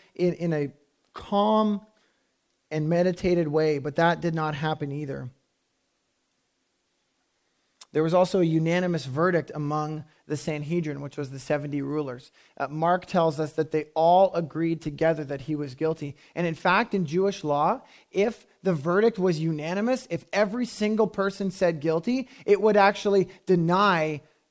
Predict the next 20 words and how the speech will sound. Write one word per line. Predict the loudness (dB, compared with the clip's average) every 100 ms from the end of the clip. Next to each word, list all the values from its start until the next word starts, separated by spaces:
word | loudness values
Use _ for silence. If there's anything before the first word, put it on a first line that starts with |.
| _ -12
the | -10
charge. | 0 2 2 0 -8
It, | -6 -4
it | -4
couldn't | -2 -2 -2
be | -2 -4
stayed. | -4 0 2 2
The | -2 -6 -10 _
conviction | -2 4 2 2 -4
couldn't | -2 -2 -2
be | -6
stayed | -6 0 2 2
if | 0
all | 0 2 4 4 0 _ _
seventy | 0 2 4 2 0 0 -4 _
said | -4 2 2 2 -2 -14 _
guilty, | 2 4 4 0
because | -2 0 0
it | -2
showed | -6 2 4 4 2